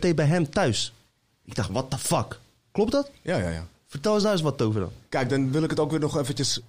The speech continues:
Speaker 2: in, in je verhaal houden. Een instrument. Je bent een instrument eigenlijk van een andere partij zonder dat je het door hebt. En misschien was Theo van Gogh dat ook wel op zijn eigen manier.
Speaker 1: Geloof je dat er
Speaker 2: Als
Speaker 1: complot
Speaker 2: filmmaker?
Speaker 1: tegen hem was?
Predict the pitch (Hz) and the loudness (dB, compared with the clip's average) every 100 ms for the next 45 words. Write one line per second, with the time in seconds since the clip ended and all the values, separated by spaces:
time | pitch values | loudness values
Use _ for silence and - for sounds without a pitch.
0 | _ 151 143 165 147 139 123 120 120 117 | _ -2 0 2 2 4 2 2 -2 -2
1 | 139 135 120 120 135 165 202 - _ - | 0 2 2 2 4 2 -2 -10 _ -4
2 | 131 160 151 - 151 156 127 110 - - | -2 0 0 0 2 2 2 0 -6 -20
3 | _ _ _ _ 123 131 151 147 147 117 | _ _ _ _ -2 0 0 0 0 0
4 | 139 143 147 131 135 135 143 135 139 131 | 2 2 2 0 0 -2 -2 0 0 0
5 | 131 131 131 120 139 143 143 147 135 139 | -2 0 0 2 0 0 0 0 2 2
6 | 147 165 190 - 131 - 151 139 127 147 | 2 0 -2 -2 -2 0 0 0 0 2
7 | 143 131 127 147 135 127 - 156 131 101 | 2 0 -2 -4 -2 -4 -2 -2 0 -2
8 | 92 - 87 101 98 95 92 85 - 143 | -2 -4 -2 -2 -2 0 -2 -2 0 2
9 | 151 147 151 131 147 165 160 175 165 180 | 2 0 0 0 2 2 4 2 2 2
10 | 180 190 | 2 0